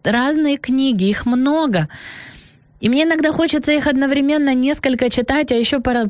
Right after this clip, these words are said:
половина закачана в мой смартфон, и когда я еду на студию или там на какую-то встречу, я всегда читаю.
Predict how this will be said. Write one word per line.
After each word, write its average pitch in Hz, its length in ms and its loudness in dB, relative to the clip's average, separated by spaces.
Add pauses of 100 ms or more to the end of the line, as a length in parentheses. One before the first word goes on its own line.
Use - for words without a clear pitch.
(120)
половина 240 480 0
закачана 240 580 0
в 220 40 2
мой 247 180 2
смартфон, 277 560 -2
и 302 80 0
когда 226 240 0
я 262 160 2
еду 226 400 2
на 214 420 2
студию 254 600 0
или 220 180 2
там 202 220 0
на 202 80 0
какую-то 226 240 0
встречу, 269 380 0
я 240 60 2
всегда 254 280 0
читаю. 233 640 0